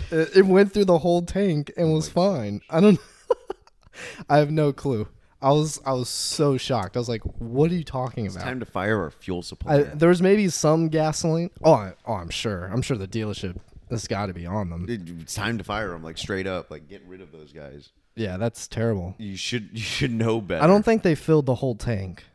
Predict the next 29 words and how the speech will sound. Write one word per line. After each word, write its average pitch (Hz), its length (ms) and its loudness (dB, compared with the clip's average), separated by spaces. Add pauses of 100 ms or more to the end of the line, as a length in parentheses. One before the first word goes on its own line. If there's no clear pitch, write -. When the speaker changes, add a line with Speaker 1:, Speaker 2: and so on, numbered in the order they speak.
Speaker 1:
I 117 80 -2
think 147 240 0
they 135 100 2
realized, 110 540 -2
like, 101 160 -8
midway 104 400 -2
through. 104 420 -2 (560)
But 139 60 0
yeah, 131 100 4
anyways, 120 480 -2
everybody 165 480 0
who's 139 160 0
listening, 131 300 -2
there's 117 160 -4
a 113 40 -4
big 151 440 0
gas 127 420 0
tank 90 460 -10 (400)
at 123 180 -2
the 139 80 2
dealership 120 600 0
that 110 160 -4
fuels 123 400 -4 (100)
all 160 340 4
the 151 120 0
cars 113 480 0
for - 120 -8
all 117 260 -2
s-, - 180 -12